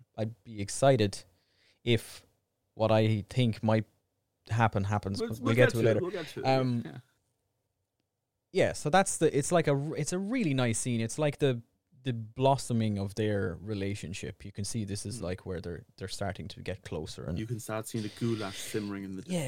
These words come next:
Speaker 2: distance.
Speaker 1: man. You know, you can see them, they're getting a bit googly-eyed looking into, looking at each other and
Speaker 2: Yeah.
Speaker 1: stuff. And, like, yeah,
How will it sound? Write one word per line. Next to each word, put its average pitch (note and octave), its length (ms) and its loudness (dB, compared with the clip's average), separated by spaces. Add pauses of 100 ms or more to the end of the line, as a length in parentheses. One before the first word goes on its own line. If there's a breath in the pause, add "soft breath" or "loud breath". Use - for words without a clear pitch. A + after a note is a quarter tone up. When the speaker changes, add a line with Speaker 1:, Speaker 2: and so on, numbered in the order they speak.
(120)
Speaker 2:
distance. B2 80 -2
Speaker 1:
man. F3 240 2
You F3 120 2
know, F#3+ 140 4
you F3+ 160 -2
can F#3+ 140 -4
see G3+ 220 -2
them, F3 360 2 (180)
they're D3+ 120 0
getting D#3+ 200 0
a D#3 40 0
bit D3+ 160 -4
googly-eyed E3 640 2
looking E3 260 0
into, D#3+ 240 -2
looking D#3 300 0
at D#3 80 0
each D3 180 -6
other D3 200 2
and D3 80 -2
Speaker 2:
Yeah. - 60 -6
Speaker 1:
stuff. C#3 320 0
And, B2 140 -4
like, A2 160 -6
yeah, - 60 -10